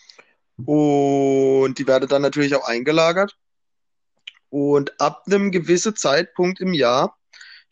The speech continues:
ist ökologisch, ökonomisch, ökologisch,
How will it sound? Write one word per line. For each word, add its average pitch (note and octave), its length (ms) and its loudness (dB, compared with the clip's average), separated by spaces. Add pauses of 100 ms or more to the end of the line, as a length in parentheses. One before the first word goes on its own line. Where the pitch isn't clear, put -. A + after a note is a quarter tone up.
ist - 460 -2
ökologisch, E3+ 1160 2 (600)
ökonomisch, G#3+ 720 -2
ökologisch, F#3+ 760 -2